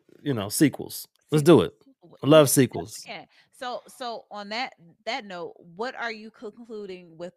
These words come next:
Speaker 2: part one?
Speaker 1: Um, that chemistry is natural, and I think that we should be, we should learn to embrace that more. Like, stop trying to control every aspect of how we,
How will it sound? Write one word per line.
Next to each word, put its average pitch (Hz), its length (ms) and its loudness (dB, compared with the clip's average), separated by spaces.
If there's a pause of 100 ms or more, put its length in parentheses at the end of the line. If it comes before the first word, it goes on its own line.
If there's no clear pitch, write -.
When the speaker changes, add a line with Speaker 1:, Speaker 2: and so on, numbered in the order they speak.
(140)
Speaker 2:
part - 320 -10
one? 160 520 -10 (1500)
Speaker 1:
Um, 185 300 10
that 180 200 6
chemistry 262 380 4
is 190 100 4
natural, 165 540 2 (500)
and 156 240 8
I 156 60 8
think 165 240 2
that 156 120 6
we 156 140 2
should 151 200 -2
be, 127 180 -4 (340)
we 165 140 0
should 143 300 -4 (280)
learn 135 720 0
to 127 140 -2
embrace 123 420 0
that 90 220 -6 (220)
more. 107 440 -8
Like, 101 200 -2
stop 123 220 2
trying 117 260 2
to 101 180 -2 (580)
control 123 800 6 (320)
every 127 440 4
aspect 120 800 2 (320)
of 104 600 0 (560)
how 127 220 4
we, 117 260 0